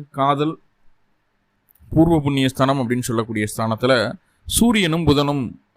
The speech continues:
அமர்ந்திருக்கக்கூடிய ஒரு சூழ்நிலை. இங்க புதன் உச்சமா இருக்கிறாருங்க.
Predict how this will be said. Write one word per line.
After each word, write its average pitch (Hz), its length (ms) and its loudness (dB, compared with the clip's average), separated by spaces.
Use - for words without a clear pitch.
அமர்ந்திருக்கக்கூடிய 117 760 -2
ஒரு 104 120 -2
சூழ்நிலை. 127 460 -2
இங்க 135 160 -6
புதன் 165 320 -2
உச்சமா 190 400 -4
இருக்கிறாருங்க. 107 440 -2